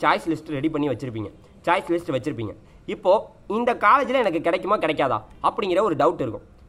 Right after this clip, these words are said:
இப்போ அந்த general ரேங்கை நம்ம பார்ப்போம். எப்படி பார்க்கணும் அப்படின்னு கேட்டீங்கன்னா, வெப்சைட்டுக்குள்ள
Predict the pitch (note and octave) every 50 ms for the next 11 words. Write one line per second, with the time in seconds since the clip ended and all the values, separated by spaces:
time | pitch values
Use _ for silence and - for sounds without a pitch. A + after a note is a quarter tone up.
0 | - F#3 F3+ - G#3+ G#3 F#3+ D#3+ C3+ E3+ G3 A3+ G#3+ C4 B3+ A#3 G3 F3 D#3+ D3
1 | - G3+ A3+ F#3+ D#3 C3 A2 - C3 B2 - A2 G2+ - - - - - - -
2 | - D3 F#3 F3+ - - B3+ F3 - E3 F3+ G3+ - G3 G3 F#3+ D#3 D3 D#3+ D#3+
3 | C#3+ B2+ A#2 A2 G#2+ F#2+ G#2 C3+ E3+ G3 - - - - - - - - - B2
4 | - D3+ - - A3+ A3 F3 D#3+ D#3+ F3+